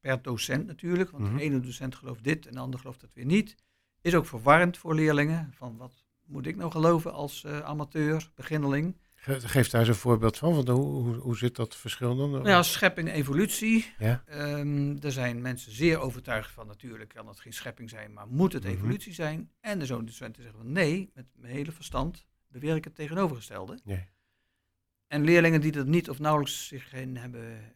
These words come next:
Speaker 1: verdiept, die kunnen verward zijn van, "Ja, wat is het nu?"
Speaker 2: Ja.
Speaker 1: En ik zeg ook ontspannend van, "Nou, je hoeft ook niet een mening te hebben en een antwoord te weten, want het is ook ingewikkeld."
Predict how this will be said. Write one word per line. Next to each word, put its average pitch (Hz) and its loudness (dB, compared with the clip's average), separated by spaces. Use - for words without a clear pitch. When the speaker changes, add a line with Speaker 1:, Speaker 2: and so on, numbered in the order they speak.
Speaker 1:
verdiept, 160 -6
die - -20
kunnen 147 -8
verward 113 -14
zijn 113 -16
van, 127 -20
"Ja, 127 -16
wat 143 -20
is 185 -12
het 151 -10
nu?" 127 -14
Speaker 2:
Ja. 92 -12
Speaker 1:
En 202 4
ik 208 6
zeg 214 10
ook 185 2
ontspannend 170 0
van, 165 -4
"Nou, 160 0
je 180 -2
hoeft 170 4
ook 208 -4
niet 180 0
een 156 -2
mening 151 0
te - -10
hebben 131 -2
en 123 -12
een 135 -20
antwoord 131 -6
te 131 -16
weten, 123 -4
want 180 -4
het 214 -16
is 254 2
ook 139 0
ingewikkeld." 127 -6